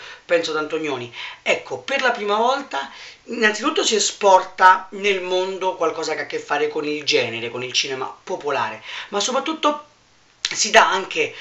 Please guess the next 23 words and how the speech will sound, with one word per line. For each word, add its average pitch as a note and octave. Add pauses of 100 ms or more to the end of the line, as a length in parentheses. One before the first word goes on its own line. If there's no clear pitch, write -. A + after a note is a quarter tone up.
(140)
eh, C#3+
come G3+
dire, E3+
si A#3+
rende G#3
evidente A#3+
la A3
capacità D#3+
dei A#2+
registi A#2+
e A#2+
dei B2
produttori C3
italiani A#2+
non D3
solo D#4+
di E3+
scimmiottare E3
nel B2
loro C3+
cinema C3
po-, B2
popolare D3+